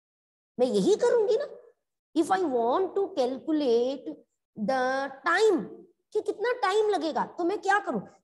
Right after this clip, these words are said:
जिसमें पानी डालना है, अगर मैंने इस reservoir में पानी डालना है, मैं इसका volume और एक minute में इस pipe के through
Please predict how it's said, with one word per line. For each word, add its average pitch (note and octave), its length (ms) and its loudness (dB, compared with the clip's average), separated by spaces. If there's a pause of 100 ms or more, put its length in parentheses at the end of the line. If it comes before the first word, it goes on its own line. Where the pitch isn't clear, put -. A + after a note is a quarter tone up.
जिसमें D4+ 300 -2
पानी D4+ 320 2
डालना E4 380 2
है, - 360 -6
अगर A3+ 180 -4
मैंने C4+ 200 -4
इस D#4 200 -4
reservoir C#4+ 580 2
में D#4 160 0
पानी D4 280 -2
डालना C#4 380 2
है, - 60 -6 (280)
मैं F4+ 180 -2
इसका G#4+ 340 0
volume A#4 460 4 (360)
और E4 600 -2 (560)
एक A#4+ 240 4
minute G4 340 2
में F4 120 -4
इस F#4 120 -6 (100)
pipe C4+ 320 0
के F4 80 -4
through D#4+ 280 0